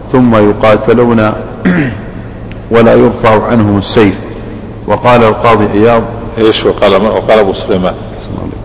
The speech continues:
Speaker 1: وقال، قال أبو سليمان الخطابي رحمه الله تعالى في قوله: "أمرت أن أقاتل الناس حتى يقولوا لا إله إلا الله"، معلوم أن المراد بهذا أهل عبادة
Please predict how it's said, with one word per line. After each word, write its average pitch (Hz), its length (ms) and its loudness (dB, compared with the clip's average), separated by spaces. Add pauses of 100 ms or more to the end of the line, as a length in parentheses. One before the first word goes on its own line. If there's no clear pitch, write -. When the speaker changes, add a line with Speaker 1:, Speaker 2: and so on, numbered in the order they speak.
(160)
Speaker 1:
وقال، 117 340 0 (180)
قال 123 160 2
أبو 104 140 0
سليمان 113 420 0
الخطابي 110 580 0
رحمه 104 400 -2
الله 98 340 0
تعالى 113 420 2 (800)
في 107 80 -2 (100)
قوله: 113 320 0 (600)
"أمرت 117 340 0
أن 110 220 0
أقاتل 107 480 0
الناس 104 440 0 (180)
حتى 110 300 -2
يقولوا 107 440 0
لا 107 160 2
إله 107 420 0
إلا 101 300 -2
الله"، 110 320 0 (1120)
معلوم 127 540 2 (140)
أن 117 100 0
المراد 113 460 2
بهذا 110 580 0 (260)
أهل 117 320 0
عبادة 110 400 2